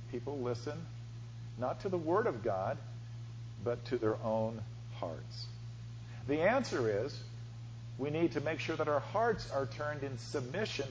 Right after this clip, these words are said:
toward God and God's Word as it's revealed to us in Christ.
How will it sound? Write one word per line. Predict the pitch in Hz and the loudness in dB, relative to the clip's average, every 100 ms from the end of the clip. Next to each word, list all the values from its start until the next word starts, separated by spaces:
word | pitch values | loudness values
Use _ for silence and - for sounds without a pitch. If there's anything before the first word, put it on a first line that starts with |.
| - | -2
toward | 139 139 147 - - - | 0 2 2 -2 -8 0
God | 104 170 190 147 143 - - - | 10 10 10 8 6 -2 -8 2
and | 143 131 | 2 10
God's | 165 190 156 | 12 12 12
Word | 120 196 180 180 165 - - - - | 10 10 12 10 4 -6 -10 -6 4
as | 135 147 | 4 4
it's | 139 | 0
revealed | 139 113 110 107 | 0 2 2 2
to | 113 | 0
us | 101 98 - - - - - | 0 -2 -6 -10 -10 -10 -8
in | 101 | -6
Christ. | - 104 | -2 -2